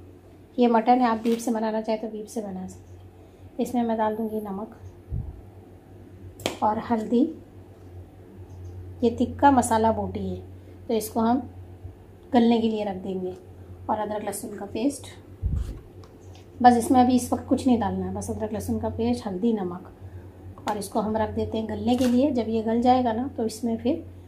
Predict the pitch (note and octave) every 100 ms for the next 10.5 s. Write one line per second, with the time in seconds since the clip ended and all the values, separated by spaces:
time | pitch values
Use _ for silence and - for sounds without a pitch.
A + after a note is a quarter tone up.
0 | - - G#3+ G3 A3+ A#3+ A3+ A3+ G#3 G#3+
1 | A3 E4 G4+ - - - - G#3 G#3 -
2 | A3+ - B3 A#3+ B3 A#3 A#3 A3+ A3+ -
3 | - C4 A3+ D#3+ D#3+ F3 E3+ F#3+ - -
4 | - - - - - - - - - -
5 | B3+ A#3+ A3+ A3 A3+ G#3+ G3+ G3 F#3+ B3+
6 | - - _ _ _ _ _ - - -
7 | - - - - - A3+ C4 A#3+ - B3
8 | A3+ A#3 G#3+ G#3+ A3+ A3 G#3 B3+ C4 A3+
9 | A3+ A3+ A3 - A3 A#3+ A#3+ A3 A3 A3+
10 | G#3 G3+ G3+ A3